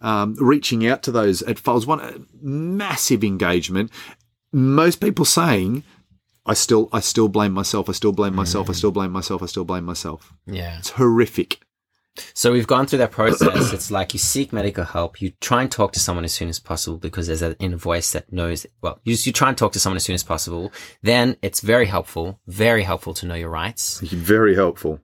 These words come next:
Speaker 2: And because you're gonna get asked those questions when you get to the hospital, and then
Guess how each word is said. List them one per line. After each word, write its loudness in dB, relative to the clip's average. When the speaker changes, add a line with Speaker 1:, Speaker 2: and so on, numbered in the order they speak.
Speaker 2:
And 0
because 2
you're 2
gonna 2
get 0
asked 2
those 0
questions -2
when -2
you -2
get -2
to 0
the -4
hospital, -6
and 0
then 2